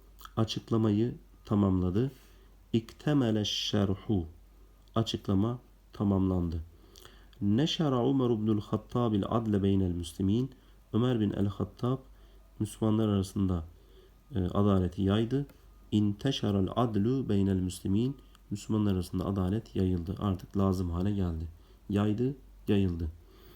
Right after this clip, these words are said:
Gassemel ebu et-tüffâhate beyne ebnâihi, baba elmayı çocuklar arasında taksim etti, bölüştürdü. Müteaddi.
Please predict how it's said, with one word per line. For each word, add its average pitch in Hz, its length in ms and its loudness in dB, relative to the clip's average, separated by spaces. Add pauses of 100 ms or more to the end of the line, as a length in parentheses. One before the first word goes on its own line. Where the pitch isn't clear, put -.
(560)
Gassemel 139 720 2 (200)
ebu 147 340 0 (280)
et-tüffâhate 120 1000 -2
beyne 107 220 4
ebnâihi, 120 800 0 (440)
baba 113 320 2 (360)
elmayı 104 360 2
çocuklar 101 440 -2
arasında 92 500 -2 (340)
taksim - 460 -2
etti, 113 340 -4
bölüştürdü. 95 760 -2 (160)
Müteaddi. 98 600 -2